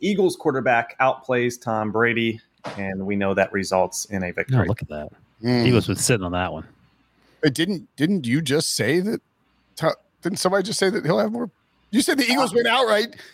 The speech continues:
Speaker 3: Like, <laughs> this is
Speaker 1: That
Speaker 3: the
Speaker 1: was, that
Speaker 3: same
Speaker 1: was, that
Speaker 3: prediction.
Speaker 1: was kind of a combo of, of Bre-, I mean,
Speaker 3: <laughs>
Speaker 1: more, more passing yards doesn't equal playing better, but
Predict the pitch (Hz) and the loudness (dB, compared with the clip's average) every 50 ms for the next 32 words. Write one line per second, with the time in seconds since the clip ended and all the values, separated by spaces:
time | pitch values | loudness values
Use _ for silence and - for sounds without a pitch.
0 | _ _ 220 240 220 156 - - 214 185 247 339 - - 285 302 240 214 359 349 | _ _ -2 0 0 0 -2 -2 -2 0 2 0 0 0 -2 -4 0 0 0 0
1 | - 370 - 175 202 233 202 175 240 254 254 - - 277 269 - 254 254 247 254 | 0 0 2 4 4 4 2 2 2 0 0 0 -2 -2 0 2 2 2 2 2
2 | - 247 247 247 214 220 226 - 208 202 196 190 190 190 190 185 180 170 139 - | 2 2 2 2 2 0 2 2 2 2 2 4 2 2 4 4 2 2 2 0
3 | 160 170 139 - - 185 180 - - 165 175 180 165 175 180 180 180 - - 214 | 0 -2 -2 0 0 0 2 2 2 2 2 2 0 0 0 0 -2 0 0 -2
4 | - - - 262 - - 196 233 254 262 247 240 262 269 254 - - 226 214 214 | -2 0 -2 -4 -2 0 0 2 2 2 2 2 0 0 0 0 0 0 2 2
5 | 214 220 208 196 185 175 185 165 135 - 190 180 143 175 180 180 175 - 170 151 | 0 -2 -2 0 2 2 2 0 0 0 0 0 0 0 -2 -4 -2 0 0 -2
6 | 143 - - - 170 160 160 165 160 156 147 135 - - _ - - 143 147 120 | -2 -2 -4 -2 -2 0 0 0 -2 -2 -4 -6 -8 -12 _ 0 0 0 0 0
7 | - - 123 113 113 117 120 120 - _ - 127 120 117 110 - - | -4 -4 -2 0 0 0 -2 -4 -6 _ 0 2 2 2 2 -2 -6